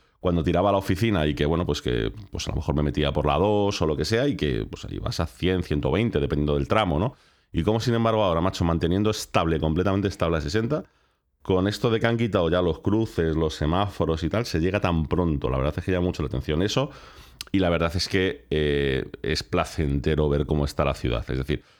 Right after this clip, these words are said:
al haber tanto menos tráfico, ser los vehículos tanto más pequeños y tal,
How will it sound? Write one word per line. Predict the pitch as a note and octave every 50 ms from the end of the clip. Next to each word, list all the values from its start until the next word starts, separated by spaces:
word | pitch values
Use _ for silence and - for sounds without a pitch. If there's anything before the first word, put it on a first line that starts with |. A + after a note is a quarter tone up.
| _ _
al | - D#2+ E2+
haber | E2 E2 F2+ F#2+ F#2+ F#2 G2 F#2+ -
tanto | - G#2 G2+ G2+ F#2 - G2
menos | F#2 F#2+ F2+ F2+ F2 -
tráfico, | - F2+ F#2+ F#2+ - F#2 D#2 - E2+ D#2+ D#2
ser | - - E2+ E2+ E2+
los | F2+ E2
vehículos | E2 E2+ E2+ E2 F2+ E2 E2 - - -
tanto | F2+ E2+ E2+ E2+ D#2 D2 - - - D#2+
más | D#2 E2 E2 -
pequeños | - - D#2 C#2 F2+ F#2 E2+ E2 D2+ D2 -
y | C#2
tal, | - E2+ F#2+ A2 -